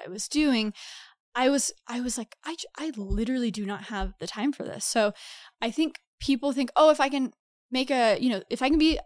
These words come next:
a successful YouTuber, then I will take that." And then make a company from it. But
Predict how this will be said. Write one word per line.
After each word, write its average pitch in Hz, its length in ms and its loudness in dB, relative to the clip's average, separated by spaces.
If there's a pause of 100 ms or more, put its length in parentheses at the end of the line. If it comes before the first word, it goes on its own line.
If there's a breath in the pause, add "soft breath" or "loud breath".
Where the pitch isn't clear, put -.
a 262 280 2
successful - 540 -2
YouTuber, 285 440 4
then 262 120 2
I 247 100 0
will 233 100 -2
take - 320 -4
that." 214 300 -2 (480 loud breath)
And 233 140 -4
then 220 260 -2
make 226 220 -2
a - 40 -20
company 220 440 -4
from - 260 -8
it. - 160 -8 (140)
But 226 240 2